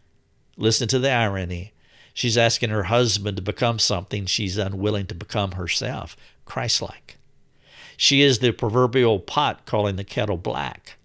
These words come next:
I'm not sure how much or to what degree her husband can change,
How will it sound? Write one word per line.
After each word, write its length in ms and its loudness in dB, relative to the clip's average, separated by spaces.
I'm 140 2
not 180 2
sure 680 4
how 260 4
much 380 0
or 180 4
to 220 2
what 220 2
degree 340 2
her 200 0
husband 500 0
can 500 0
change, 800 -4